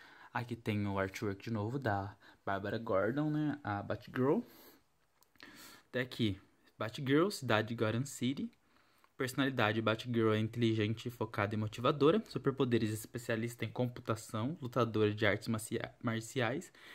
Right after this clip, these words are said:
Tem ótima memória fotográfica e habilidade de detetive. Melhores super amigas, Supergirl e Wonder Woman. Aula preferida, investigação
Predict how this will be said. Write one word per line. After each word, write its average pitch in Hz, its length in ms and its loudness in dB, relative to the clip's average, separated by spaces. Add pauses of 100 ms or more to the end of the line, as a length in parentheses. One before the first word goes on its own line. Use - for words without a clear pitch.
(200)
Tem 131 180 0
ótima 120 220 2
memória 113 260 2
fotográfica 120 560 0
e - 0 -
habilidade 113 420 0
de 110 100 -8
detetive. 185 680 -4 (540)
Melhores 135 280 4
super 131 280 0
amigas, 147 380 4
Supergirl 117 500 4
e 113 60 6
Wonder 143 280 6
Woman. 170 320 4
Aula 147 160 6
preferida, 143 480 0
investigação 135 720 0